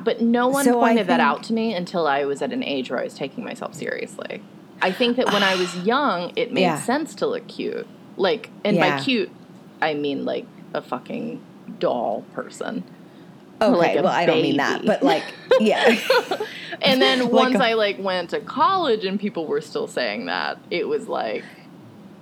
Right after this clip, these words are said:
Speaker 1: "How
Speaker 2: Then it, yeah.
Speaker 1: don't you, don't you
Speaker 2: Yeah.
Speaker 1: talk to me?"
Speaker 2: That's, okay, so that's what I assumed was that you just, like, your whole life people were like, "Cute, cute, cute," and then you got sick of it.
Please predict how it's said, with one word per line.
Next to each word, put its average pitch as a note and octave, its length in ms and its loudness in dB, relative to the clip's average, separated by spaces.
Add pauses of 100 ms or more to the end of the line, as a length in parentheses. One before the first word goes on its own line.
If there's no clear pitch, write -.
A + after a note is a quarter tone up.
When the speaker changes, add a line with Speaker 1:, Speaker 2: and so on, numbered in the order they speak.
(160)
Speaker 1:
"How - 200 -4
Speaker 2:
Then D3+ 160 2
it, - 160 -6
yeah. D#3+ 200 -2
Speaker 1:
don't D3+ 480 -4
you, - 280 -12 (120)
don't - 480 -8 (580)
you C3 380 -8 (200)
Speaker 2:
Yeah. - 300 -2 (340)
Speaker 1:
talk - 140 -6 (120)
to - 140 0
me?" A#3 140 2
Speaker 2:
That's, B3 380 2
okay, F#3 320 0
so F#3+ 120 -2
that's A3+ 320 0
what A3 120 2
I F3+ 120 4
assumed E3+ 460 0
was D3+ 160 -2
that D#3 180 -2
you D#3 140 0
just, D3 180 -6
like, D3 220 -4
your C#3+ 120 0
whole G3+ 220 2
life D#3+ 300 0
people C#3+ 260 -2
were F#2 120 -2
like, G2 260 -2
"Cute, E4+ 320 -4
cute, C#4+ 240 -2
cute," B3 320 -2
and C#3 80 -4
then C#3 240 -4
you B2+ 100 -2
got - 220 -4
sick C4 280 0
of D#3 100 0
it. C#3 240 0